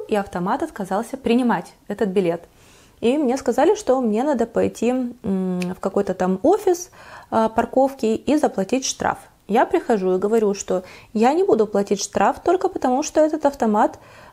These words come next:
а, распечатал вот таким образом билет. И в ответ я услышала вот что: «Едь обратно в свою Украину, может, там лучше автоматы».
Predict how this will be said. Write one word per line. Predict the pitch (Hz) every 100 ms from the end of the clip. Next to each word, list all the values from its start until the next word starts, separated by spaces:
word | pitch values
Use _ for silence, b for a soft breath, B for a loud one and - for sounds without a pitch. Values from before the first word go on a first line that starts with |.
| -
а, | 247 262
распечатал | 269 247 233 240 - 330
вот | 262
таким | 254 233 233
образом | 254 277 262 247
билет. | 233 220 - - - _
И | 285
в | 277
ответ | 202 202 202 247 302
я | 247 247 294
услышала | 302 - 285 - 269 262
вот | 214 185 180
что: | - 180 B B B B B
«Едь | 202 233 262 -
обратно | 196 202 185 190 190
в |
свою | - 214 214
Украину, | 196 196 262 415 240
может, | 214 277 262
там | 202 185
лучше | 208 262 -
автоматы». | 196 196 - 202 180 - -